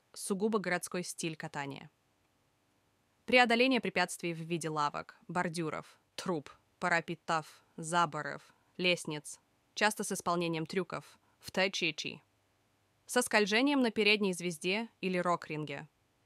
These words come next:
Велосипед используется B M X и M T B Street. Шоссейные гонки. Шоссейный велоспорт — одна из дисциплин велоспорта,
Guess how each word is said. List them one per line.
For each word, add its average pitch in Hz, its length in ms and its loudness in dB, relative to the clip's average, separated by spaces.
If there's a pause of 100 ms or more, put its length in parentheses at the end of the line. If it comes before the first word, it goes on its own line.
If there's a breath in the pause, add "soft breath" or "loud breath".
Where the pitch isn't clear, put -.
(140)
Велосипед 196 520 0
используется 196 640 -2
B 170 220 -2
M 170 100 0
X - 460 -6
и 185 180 0
M 190 180 2
T 180 140 -6
B 156 340 -6
Street. - 520 -4 (560)
Шоссейные 226 640 4
гонки. 156 580 -2 (720)
Шоссейный 196 480 4
велоспорт — 175 800 2 (100)
одна 185 360 6
из 175 100 2
дисциплин 180 560 0
велоспорта, 175 840 0